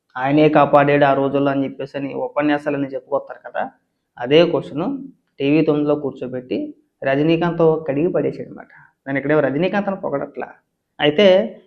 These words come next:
ఎన్ని విధాలుగా మాట మార్చేశాడంటే ఆరు నిమిషాల వీడియో పూర్తిగా వినిపిస్తా వినండి.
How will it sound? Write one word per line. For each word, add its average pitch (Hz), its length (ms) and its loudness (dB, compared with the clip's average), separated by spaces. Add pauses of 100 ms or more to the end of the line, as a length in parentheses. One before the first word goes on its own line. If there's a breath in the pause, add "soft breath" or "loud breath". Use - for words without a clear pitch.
(100)
ఎన్ని 160 200 4
విధాలుగా 190 340 6
మాట 170 240 0
మార్చేశాడంటే 160 880 0 (160)
ఆరు 143 160 2
నిమిషాల 143 360 -4
వీడియో 139 480 -4 (420)
పూర్తిగా 147 300 2
వినిపిస్తా 156 420 0
వినండి. 131 540 -8